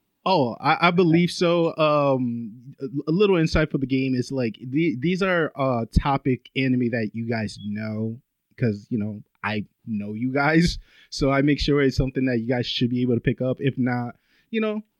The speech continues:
it is what it is. We, we're gonna learn. We're gonna learn something new today altogether.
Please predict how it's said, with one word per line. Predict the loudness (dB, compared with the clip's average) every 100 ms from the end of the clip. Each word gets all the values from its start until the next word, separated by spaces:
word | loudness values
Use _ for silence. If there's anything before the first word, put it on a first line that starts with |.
| _
it | 2 4
is | 6
what | 6 6
it | 6
is. | 4 4
We, | 2 4
we're | 4 4
gonna | 2
learn. | 2 2 0 -2
We're | -2 0
gonna | 2
learn | 4 4 4
something | 2 0 0
new | 0
today | -2 -4 -4 -4
altogether. | -6 -4 -4 -4 -8